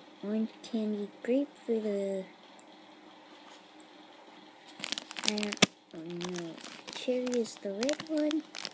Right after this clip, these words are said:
lemon is the yellow one. I think blue raspberry is the, um, okay, I think green, uh, I can't, I don't know which is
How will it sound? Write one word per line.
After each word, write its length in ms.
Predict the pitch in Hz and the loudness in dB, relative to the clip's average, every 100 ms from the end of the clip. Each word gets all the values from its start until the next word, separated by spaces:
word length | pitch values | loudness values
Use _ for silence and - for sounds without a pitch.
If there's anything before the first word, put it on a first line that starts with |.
| - | 6
lemon 340 | 233 247 247 233 | 8 8 10 8
is 200 | 208 - | 6 -2
the 160 | - | -2
yellow 400 | 185 214 240 247 247 | 0 2 4 2 0
one. 320 | 247 247 240 - - - - - - - - - - - - - - - | 2 4 2 -2 -20 -20 -20 -20 -16 -16 -16 -18 -20 -20 -20 -20 -8 0
I 120 | 226 | 0
think 300 | - 285 285 - | 4 4 4 2
blue 240 | 254 254 | 4 6
raspberry 960 | 233 220 220 220 - 233 226 220 214 220 - | 4 4 2 0 -4 0 2 2 0 -2 -2
is 460 | 202 202 202 - - - - | 0 0 -2 -6 -12 -16 -6
the, 380 | 185 180 180 180 - - - - - - - - - - - - - - - | -2 -2 -2 -4 -10 -18 -20 -20 -20 -20 -20 -20 -20 -20 -20 -20 -20 -16 -8
um, 300 | 170 170 160 - - - - - - - - - - - - - - - - - - - | -6 -4 -8 -12 -18 -20 -20 -20 -20 -20 -20 -20 -20 -20 -20 -20 -20 -20 -20 -20 -12 -4
okay, 160 | 240 220 | 2 4
I 40 | |
think 680 | - - - 285 - - - | 4 2 2 2 0 -6 0
green, 400 | 262 247 240 302 - - - - - 220 | 2 4 4 2 -2 -6 -10 -10 -6 0
uh, 40 | |
I 280 | 208 208 208 - | 0 0 -2 2
can't, 200 | 226 208 - - - - - - - - - - - | 2 2 -4 -18 -18 -18 -18 -18 -18 -20 -20 -18 -2
I 60 | 240 | 2
don't 320 | 247 220 202 | 4 2 0
know 160 | 202 202 | 0 0
which 260 | 226 - | 0 -2
is 140 | - | -6